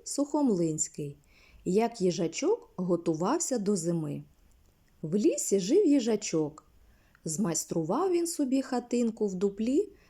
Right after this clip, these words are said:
старої липи. Тепло там, сухо. Ось наступила осінь. Падають жовті листочки з дерев. Незабаром і зима прийде.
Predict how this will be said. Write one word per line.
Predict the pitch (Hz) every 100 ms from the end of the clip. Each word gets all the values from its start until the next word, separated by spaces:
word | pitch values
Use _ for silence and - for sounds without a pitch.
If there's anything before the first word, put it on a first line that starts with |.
| -
старої | - - 190 214 269 330
липи. | 302 185 160 147 139 - _ _ _ _ _
Тепло | - 214 277 302 202 170
там, | 170 156 135 139 _ _ _ _ -
сухо. | - - 262 247 285 - 165 147 - _ _ _ _ _ _ _ _
Ось | 175 214 370 -
наступила | 214 190 - 165 180 202 226 214 -
осінь. | 160 147 - 143 135 - _ _ _ - _ _ _ _
Падають | 156 196 381 311 220
жовті | 160 170 190 -
листочки | 233 302 - - 262 - - 240
з |
дерев. | 202 226 226 214 202 - _ _ _ _ _ _
Незабаром | 165 170 151 170 160 202 247 247 247
і | 240
зима | 240 320 320 330 269
прийде. | - 202 185 143 139